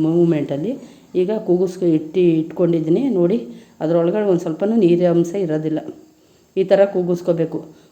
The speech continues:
ಕೂಗಿಸ್ಕೊಂಡು ನಾನು ಕೂಗಿರುವಂಥದ್ದನ್ನ ಒಂದು ಪಾತ್ರೆಗೆ ಸಪ್ರೇಟ್ ಮಾಡ್ಕೊತಾ ಇದ್ದೀನಿ. ಅದೇ ಕುಕ್ಕರ್ ಇಟ್ಕೊಂಡು ಅದಕ್ಕೆ ಇನ್ನೊಂದು ಸ್ವಲ್ಪ ಎಣ್ಣೆ ಹಾಕ್ಕೊಂಡು,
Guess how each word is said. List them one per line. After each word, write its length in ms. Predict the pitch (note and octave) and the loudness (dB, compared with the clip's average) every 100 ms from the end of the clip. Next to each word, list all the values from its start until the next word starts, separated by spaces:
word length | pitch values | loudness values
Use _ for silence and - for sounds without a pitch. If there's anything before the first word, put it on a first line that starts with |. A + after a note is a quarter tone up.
| - | -6
ಕೂಗಿಸ್ಕೊಂಡು 600 | G#3 G3+ F#3 - E3 A3 C4+ | -4 -2 -4 0 0 2 0
ನಾನು 300 | G3 F3+ F#3+ | 0 0 0
ಕೂಗಿರುವಂಥದ್ದನ್ನ 960 | F#3 F#3 F#3 F#3 E3+ E3+ E3 B3 A3+ | -2 -2 -2 0 0 0 -2 -2 -2
ಒಂದು 180 | E3 E3 | -2 -2
ಪಾತ್ರೆಗೆ 500 | E3 D#3 E3 D#3+ A#3 - - - - | -4 -6 -4 -4 -6 -8 -18 -20 -8
ಸಪ್ರೇಟ್ 380 | F#3 - F#3+ F#3+ | -8 -6 -6 -2
ಮಾಡ್ಕೊತಾ 400 | E3 E3+ E3+ D#3 | -4 0 -2 -2
ಇದ್ದೀನಿ. 220 | D3+ F3 C4+ - - | -2 -2 -2 -6 -14
ಅದೇ 200 | E3 D#3+ | -10 -6
ಕುಕ್ಕರ್ 340 | G3 F3 F#3 F3+ | -6 -6 -2 -2
ಇಟ್ಕೊಂಡು 400 | E3+ - E3+ A#3 C#4 - - - | -2 -2 -2 -2 -6 -12 -20 -10
ಅದಕ್ಕೆ 320 | E3+ G3 G#3 | -4 -4 -2
ಇನ್ನೊಂದು 240 | G#3+ F#3+ F3+ | -2 0 -2
ಸ್ವಲ್ಪ 220 | F#3 F3 | -4 -2
ಎಣ್ಣೆ 300 | G#3+ E3 F3 | 2 2 2
ಹಾಕ್ಕೊಂಡು, 380 | F3 E3+ D#3 | 0 -2 -4